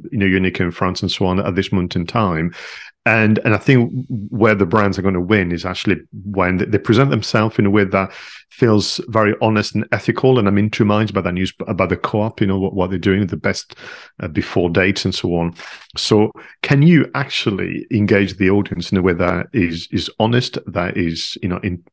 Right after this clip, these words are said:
in tune with, with, with the, the current period of time, and, and be part of, um,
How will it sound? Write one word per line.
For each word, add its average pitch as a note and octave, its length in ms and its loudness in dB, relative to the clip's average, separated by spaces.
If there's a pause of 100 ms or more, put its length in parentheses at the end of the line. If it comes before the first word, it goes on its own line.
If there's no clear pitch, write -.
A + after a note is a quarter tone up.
(120)
in E2+ 100 -10
tune G2 260 2
with, G2+ 160 2
with, F2 260 0
with F#2 200 -2
the, F2 180 0
the G2+ 140 -6
current E2+ 260 -4
period F#2+ 160 0
of F#2 140 -6
time, A2 340 0 (480)
and, A2 220 2
and G#2+ 120 2
be G#2+ 100 2
part G2 520 -2
of, F2+ 420 0
um, F2+ 400 -2